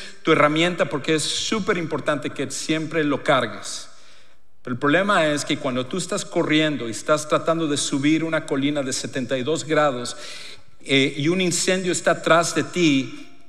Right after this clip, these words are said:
lo peor que puedes hacer es cargar una herramienta tan pesada. Y aquellos que veían que el incendio se les a-, aproximaba, tiraron sus herramientas y tuvieron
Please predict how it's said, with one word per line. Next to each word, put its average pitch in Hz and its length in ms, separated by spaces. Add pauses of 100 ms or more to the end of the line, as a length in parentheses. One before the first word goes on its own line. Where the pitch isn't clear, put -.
(200)
lo 127 120
peor 156 220
que 165 100
puedes 156 320
hacer 143 300
es 131 100
cargar 139 400
una 147 160
herramienta 135 560
tan 131 240
pesada. 117 640 (560)
Y 135 40
aquellos 180 500
que 170 140
veían 160 280
que 165 100
el 147 80
incendio 156 460
se 151 200
les 123 180
a-, 131 140
aproximaba, 156 1400
tiraron 165 460
sus 180 180
herramientas 160 720
y 131 40
tuvieron 151 520